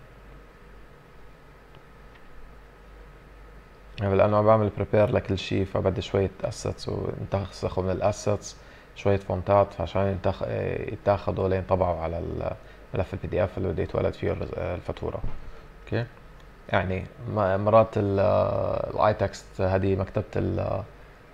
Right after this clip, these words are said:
البي دي اف ما كانتش تساعدني شوي، بس بقصة ال-، آه، ترو تايب فونتس، فكان لازم اعمل هذا الحكي.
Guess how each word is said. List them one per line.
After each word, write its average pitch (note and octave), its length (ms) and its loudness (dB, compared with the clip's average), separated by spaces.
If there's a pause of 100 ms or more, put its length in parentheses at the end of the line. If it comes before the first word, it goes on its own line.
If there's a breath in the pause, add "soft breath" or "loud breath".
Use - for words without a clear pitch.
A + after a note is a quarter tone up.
(140)
البي - 300 -4
دي - 200 4
اف - 200 0 (520)
ما G2 60 -2
كانتش G#2 260 0
تساعدني F#2+ 580 4
شوي، G2 440 2
بس - 340 -8 (220)
بقصة - 260 -8 (100)
ال-، F2+ 360 -4 (960 loud breath)
آه، F#2+ 260 -4
ترو G#2+ 200 -2
تايب G#2 240 2
فونتس، G#2+ 400 -2
فكان G#2+ 360 0
لازم G2 300 6
اعمل F#2 240 -2
هذا F#2 200 -2
الحكي. - 320 -8